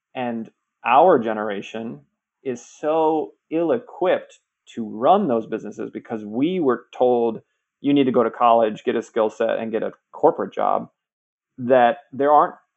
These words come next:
there's not nearly enough buyers for these businesses. And so if you see entrepreneurship, as I do, as, as a way to get out of the drudgery of a nine-to-five, there is a very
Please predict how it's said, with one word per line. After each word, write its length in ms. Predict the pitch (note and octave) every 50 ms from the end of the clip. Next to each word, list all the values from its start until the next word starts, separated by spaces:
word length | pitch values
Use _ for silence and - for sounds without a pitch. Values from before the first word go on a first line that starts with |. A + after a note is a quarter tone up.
| _ _ -
there's 240 | C#3 C3+ C3+ B2+ A#2
not 260 | B2 C3 D#3 - C#3
nearly 320 | C3+ C#3 D3 D#3+ D#3 D3
enough 240 | C3+ C3 B2 A2 -
buyers 460 | A2 A2+ A2+ A#2 A2+ A2 G#2+ G#2 -
for 260 | - - A2+ A#2 A#2 A2+
these 180 | A2 G#2+ G2
businesses. 600 | F2 A2 G#2 A2+ G#2+ - _ G2 - - - _ _ -
And 160 | C3+ C3+ B2
so 360 | - - C#3 C3 A#2+ - - - _ _
if 440 | D#3+ F3+ G3+ G3 G3 - - _ _ _
you 420 | B2+ B2 A#2+ C3 D3 D#3+ E3+ F3 E3+
see 540 | - - - _ D#3 D#3 D3+ D3 C#3+ C3+ -
entrepreneurship, 760 | A#2 B2+ B2 B2+ G#2+ - A2 A#2+ B2 B2+ - - - G#2+ - _ -
as 160 | A2+ A2+ G#2+
I 180 | A2+ A#2 B2 C3+
do, 280 | C3 A2+ A#2 G#2+ G#2 G#2
as, 120 | G#2 G#2+ - -
as 160 | A#2+ G#2 A2
a 120 | G#2+ G#2+
way 580 | G#2 A2+ A2+ A#2+ B2 B2+ C3 C3+ C#3 C#3 C#3 - - - -
to 360 | B2+ A#2+ A#2 A2+ A2+ A2+ G#2+ - _
get 160 | A#2+ A#2+ A2+
out 220 | A2 A2+ A#2 A#2+
of 100 | A#2 A2+
the 60 | - G#2+
drudgery 440 | G#2 A2 A2+ A2 - G#2+ G#2+ G#2+
of 100 | G#2+ G#2
a 40 | G#2+
nine-to-five, 680 | G#2 G#2 G#2+ G#2+ G#2 G#2 - - B2+ B2+ A2+ G#2+ A2+ B2 - _ _ _ _ _ _ _ _ _ _ _ _ _ _ _ _
there 280 | - C3 D3 D#3 D#3+ -
is 240 | - C#3 C3+ A#2+ B2+
a 120 | B2+ A#2+
very 600 | A2+ G2+ G#2 G2 A#2 A#2+ B2+ C#3+ D#3 E3 D#3 C#3+